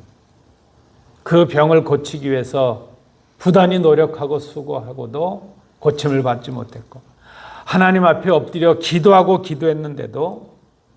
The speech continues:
기도의 응답을 받지 못한 채 그런 시간이 지나갔다면 그래도 우리가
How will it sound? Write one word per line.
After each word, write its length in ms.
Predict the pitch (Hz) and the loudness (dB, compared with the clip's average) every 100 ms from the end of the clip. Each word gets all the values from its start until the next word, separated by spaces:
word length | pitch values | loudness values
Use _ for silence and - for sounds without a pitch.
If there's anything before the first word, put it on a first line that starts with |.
| _ _ _ _ _ _ _ _ _ _ | _ _ _ _ _ _ _ _ _ _
기도의 340 | - 143 151 | -2 4 6
응답을 420 | 143 139 135 131 135 | 6 4 0 0 -2
받지 320 | 117 113 - | -6 -12 -12
못한 400 | 123 117 113 113 | -12 -12 -14 -12
채 460 | - 170 135 - - _ _ _ _ _ | 2 2 2 -4 -18 _ _ _ _ _
그런 320 | - 175 175 | 0 2 4
시간이 500 | 175 - 160 147 147 | 0 0 0 0 -4
지나갔다면 960 | 147 131 127 120 - 113 123 156 117 - - - - - _ _ _ _ _ | -8 -6 -6 -6 -12 -12 -6 -6 -6 -10 -20 -20 -20 -20 _ _ _ _ _
그래도 360 | - 185 185 180 | 2 4 6 4
우리가 540 | 127 - 110 120 185 | 2 -4 -4 -6 -8